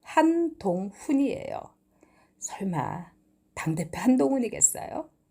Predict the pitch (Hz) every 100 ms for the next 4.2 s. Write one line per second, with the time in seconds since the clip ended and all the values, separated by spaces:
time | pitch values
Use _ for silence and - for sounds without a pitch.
0 | _ _ _ _ _ - 277 339 320 170
1 | 180 240 240 226 262 269 254 185 156 151
2 | 151 143 208 277 196 135 202 190 131 -
3 | _ _ - 196 302 285 269 214 160 135
4 | - -